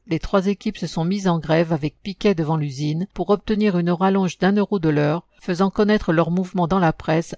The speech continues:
à la télévision locale et auprès du milieu militant. Ils ont reçu de nombreux soutiens, notamment d'anciens ouvriers du site,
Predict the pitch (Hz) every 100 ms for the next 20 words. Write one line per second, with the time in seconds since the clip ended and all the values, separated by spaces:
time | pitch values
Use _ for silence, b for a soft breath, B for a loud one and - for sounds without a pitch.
0 | - 175 196 208 202 196 185 185 156 -
1 | 160 160 202 - 175 185 - 190 170 151
2 | 151 147 147 135 135 - 147 151 _ _
3 | - 165 151 151 170 - 180 170 165 156
4 | 160 - 170 220 226 277 185 165 160 170
5 | 180 165 170 202 175 175 170 180 170 151
6 | 151 - 156 -